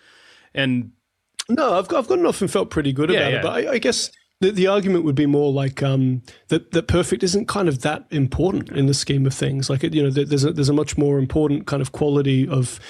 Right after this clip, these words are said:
Speaker 2: of the feel and the kind of the, you know, the vitality of the performance, like how, how well it translates and so forth.
Speaker 1: And there's something about a
Speaker 2: Yeah.
Speaker 1: rock show too that's really loud that I think you can actually sometimes get away with mistakes just because of the sheer volume of it.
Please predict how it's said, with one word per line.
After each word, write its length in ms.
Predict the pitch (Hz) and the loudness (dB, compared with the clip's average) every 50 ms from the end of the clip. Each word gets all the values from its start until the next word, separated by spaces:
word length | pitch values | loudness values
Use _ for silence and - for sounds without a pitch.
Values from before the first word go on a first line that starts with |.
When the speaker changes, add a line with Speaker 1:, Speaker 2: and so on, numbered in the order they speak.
| - - - - | -20 -16 -8 -2
Speaker 2:
of 120 | 139 131 | 0 2
the 60 | 135 | 2
feel 540 | 135 - - - 202 202 190 175 170 151 143 | 0 0 0 0 2 4 4 4 4 2 2
and 120 | 139 135 131 | 2 0 0
the 60 | 131 | -2
kind 220 | 135 - 139 135 135 | -2 -2 -2 -2 -2
of 160 | 131 120 120 | -2 -2 -2
the, 140 | 135 127 131 | -2 -2 -2
you 80 | - | 0
know, 80 | 143 131 | -2 -2
the 100 | 123 131 | 0 0
vitality 640 | 123 131 127 - - - 147 143 147 151 143 135 131 | 0 0 -2 -2 -2 -2 -2 0 0 2 2 2 2
of 100 | 123 123 | 2 0
the 80 | 131 | -2
performance, 540 | 123 - 135 - - 135 127 127 135 139 - | -4 -4 -4 -4 -2 -2 -2 -2 -2 -4 -4
like 100 | 147 143 127 | -4 -4 -2
how, 200 | 135 139 135 139 | -2 -2 -2 -4
how 160 | 127 131 139 | -4 -4 -4
well 220 | 135 135 139 135 | -2 -2 -2 -2
it 80 | 135 135 | -4 -4
translates 640 | - - 135 135 139 143 139 - 147 143 135 135 - | -6 -4 -2 0 0 0 -2 -2 -4 -4 -4 -6 -6
and 120 | 147 139 135 | -8 -8 -8
so 180 | - 143 139 | -6 -8 -8
forth. 420 | 135 - - 143 139 139 135 - _ - - - - - | -8 -8 -8 -8 -8 -8 -10 -14 _ -20 -20 -20 -12 -8
Speaker 1:
And 120 | 143 147 160 | -6 -4 -4
there's 120 | 165 156 | -4 -4
something 260 | - 240 233 - 185 | -4 -6 -2 -2 0
about 200 | 170 160 131 127 | 0 2 2 2
a 40 | 139 | 0
Speaker 2:
Yeah. 60 | 139 131 | 0 0
Speaker 1:
rock 260 | 117 117 131 139 - | 0 0 0 -2 -4
show 260 | - - 127 113 107 | -4 -4 -4 -2 -4
too 340 | 101 - - 143 123 117 113 | -4 -6 -4 -4 -4 -2 -4
that's 200 | 113 110 - - | -6 -8 -8 -6
really 240 | 117 117 110 110 101 | -6 -4 -4 -4 -6
loud 400 | 101 104 107 117 120 127 131 117 | -4 -4 -2 -2 -2 -2 -2 -2
that 140 | 120 113 107 | -2 -2 -2
I 40 | 110 | -4
think 240 | - 151 143 135 - | -4 -4 -4 -4 -6
you 80 | 127 | -8
can 140 | - - 123 | -6 -4 -4
actually 420 | 113 110 107 - 110 101 98 92 95 _ _ _ _ _ _ _ | -4 -4 -6 -8 -8 -10 -10 -10 -14 _ _ _ _ _ _ _
sometimes 420 | - - 135 127 113 107 107 101 92 | -16 -10 -10 -8 -8 -8 -10 -10 -10
get 140 | - 117 104 | -10 -8 -8
away 300 | 101 95 98 107 110 113 | -8 -6 -6 -6 -6 -6
with 160 | 110 117 - | -6 -8 -10
mistakes 480 | 120 117 - - - 127 120 117 117 - | -12 -12 -10 -8 -4 -4 -4 -4 -4 -8
just 180 | - 120 - - | -12 -14 -14 -14
because 240 | 107 98 - 113 104 | -16 -14 -14 -14 -14
of 100 | 101 92 | -14 -14
the 60 | 110 | -16
sheer 240 | - - - 110 98 | -16 -14 -14 -14 -14
volume 380 | 85 90 90 92 104 110 113 | -12 -12 -12 -10 -10 -8 -8
of 120 | 117 123 131 | -8 -8 -8
it. 180 | 151 151 - | -8 -10 -12